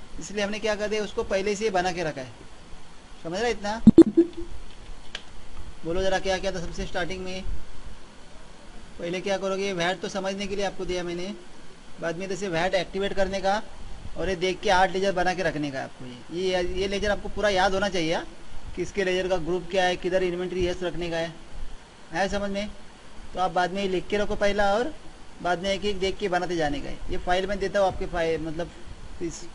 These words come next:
फोल्डर के अंदर ये फाइल भी रहेगा आपको wet laser के नाम से, है समझ में? करोगे इतना, बराबर? अभी वो laser देखना रहेगा तो किस में जाओगे?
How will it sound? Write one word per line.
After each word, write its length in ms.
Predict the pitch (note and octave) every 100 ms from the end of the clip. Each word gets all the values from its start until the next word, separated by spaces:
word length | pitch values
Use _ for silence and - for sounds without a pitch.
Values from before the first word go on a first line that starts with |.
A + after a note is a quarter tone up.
| -
फोल्डर 280 | E3+ E3 F3
के 100 | E3
अंदर 240 | E3+ E3+ F3+
ये 40 |
फाइल 260 | F3 F3 F3
भी 80 | F#3
रहेगा 260 | F3 E3
आपको 220 | D#3+ - E3
wet 220 | D#3 E3
laser 260 | F3 E3
के 100 | D#3+
नाम 180 | E3 D3+
से, 200 | D3+ D3+ D3+ - - - - - - -
है 140 | D#3+ F#3
समझ 200 | F#3+ F#3
में? 200 | F#3+ G3 - - - - - - -
करोगे 240 | D#3 G3+
इतना, 320 | A#3 G3+ G3+ G#3+ - - - - - - - - - -
बराबर? 480 | F3+ C#4 E4 -
अभी 140 | G3 G3
वो 60 |
laser 240 | G3+ F#3+ G#3
देखना 280 | F#3 F#3+ G#3
रहेगा 160 | G#3 G#3
तो 100 | G#3
किस 140 | F#3+
में 60 | G#3
जाओगे? 380 | G#3 G3+ G3+